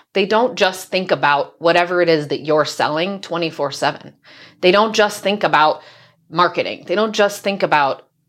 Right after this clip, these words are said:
sales. They don't just think about widgets or stickers or water bottles, whatever. They have whole lives outside of what it is that you are trying to sell. And you'd be much better served in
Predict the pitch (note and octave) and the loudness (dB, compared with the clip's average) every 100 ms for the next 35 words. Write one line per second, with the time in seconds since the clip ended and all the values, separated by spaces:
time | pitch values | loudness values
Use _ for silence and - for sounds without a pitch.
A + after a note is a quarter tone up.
0 | _ - G#3 D#3+ A2+ - - G3 G#3 G#3+ | _ -2 0 2 -2 -6 -4 -2 -2 -4
1 | - G3+ G3 E3+ D#3 D3 - _ _ _ | -4 -4 -2 0 2 0 -4 _ _ _
2 | F3+ F3+ E3 C3+ - - - E3 D#3 D3+ | 0 2 4 2 2 -6 -4 0 0 0
3 | - - G#3 D#3 C3+ C#3 - E3 E3 F3+ | -2 -2 -2 -4 -4 -8 -6 -6 2 2
4 | E3 C#3+ C3 G#2+ - - E3+ F#3 D3+ A2+ | 2 -2 -2 -2 -8 -6 0 2 2 0
5 | - A3+ B3 B3 - C4+ C4+ A3 B3 G#3+ | 2 2 2 0 -2 0 0 0 0 0
6 | B2 - - F#3+ G3 - G#3 F#3 E3 F3+ | -6 -14 -2 0 0 2 4 4 2 0
7 | F3 F3 E3+ D#3+ C3+ D3+ F#3 F#3+ F#3+ G#3 | 2 2 0 -2 -8 -8 -8 -6 -6 -6
8 | - - - _ _ E3+ E3 F#3+ F#3 F3 | -8 -20 -20 _ _ -2 0 0 0 -2
9 | - - D#3+ B3 C#4+ G3 G3 F#3 F3 F#3+ | -2 0 2 2 0 -4 -4 -6 -6 -8
10 | G3+ G3+ F3+ G3+ - G3 F#3+ E3+ F#3+ F#3 | -4 -4 0 -2 0 0 2 2 4 4
11 | E3 D3+ - | 4 0 -8